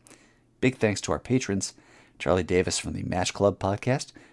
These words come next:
Robert Secundus from Toxman at Comics X F, Carla Pacheco from Marvel's Spider-Woman series,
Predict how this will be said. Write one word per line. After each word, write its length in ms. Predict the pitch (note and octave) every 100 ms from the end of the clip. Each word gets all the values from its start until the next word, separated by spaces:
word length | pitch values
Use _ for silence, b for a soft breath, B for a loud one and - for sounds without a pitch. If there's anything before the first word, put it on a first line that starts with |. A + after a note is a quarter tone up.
| B
Robert 280 | - F2 D#2+
Secundus 460 | - - G2 A#2+ -
from 140 | A#2+
Toxman 440 | - F2 F2+ B2+
at 100 | G#2
Comics 380 | - F2 D#2+ -
X 200 | D#2 -
F, 220 | C3 C#3+ - B B B -
Carla 240 | G#2 E2+
Pacheco 480 | - - B2+ B2 G2+
from 180 | - E2+
Marvel's 300 | D#2 C#2+ -
Spider-Woman 500 | - B2+ A#2+ A#2 A#2
series, 420 | - A#2+ A#2+